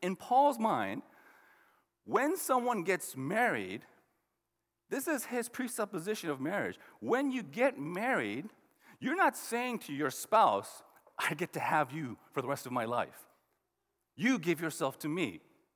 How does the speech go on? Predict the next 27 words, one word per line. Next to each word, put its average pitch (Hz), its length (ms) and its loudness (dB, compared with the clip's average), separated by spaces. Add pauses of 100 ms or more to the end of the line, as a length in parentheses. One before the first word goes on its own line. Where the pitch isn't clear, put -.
(1160)
No, 254 180 6
for 214 180 2
Paul, 208 800 4 (380)
the 180 80 0
relationship 240 760 2
of 226 100 0
marriage 156 360 2
says 196 240 -4
something 220 260 -4
completely 175 480 -2
different. 254 500 -6 (1040)
When 185 160 0
you 285 180 4
get 320 200 2
married 170 260 4
to 151 80 -6
someone, 180 380 2
you're 214 160 -2
saying 311 480 0
to - 120 -8
your 175 220 0
spouse, 220 600 4 (360)
"I'm 269 440 6
giving 220 360 -2
myself 160 720 2 (180)
to - 140 -4
you." 220 520 -2